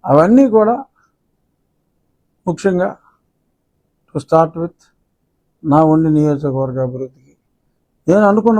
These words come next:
పనులన్నీ ఈ ఆరు నెలల్లో నేను ప్రారంభించి మొదలు పెట్టేయగలిగితే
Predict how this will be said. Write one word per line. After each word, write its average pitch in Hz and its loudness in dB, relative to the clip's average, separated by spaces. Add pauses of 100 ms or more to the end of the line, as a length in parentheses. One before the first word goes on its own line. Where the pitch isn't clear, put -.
పనులన్నీ 185 -4 (1040)
ఈ - 6 (120)
ఆరు 185 4
నెలల్లో 185 -2 (100)
నేను 156 -4
ప్రారంభించి 147 -2 (1000)
మొదలు 160 2
పెట్టేయగలిగితే 139 -6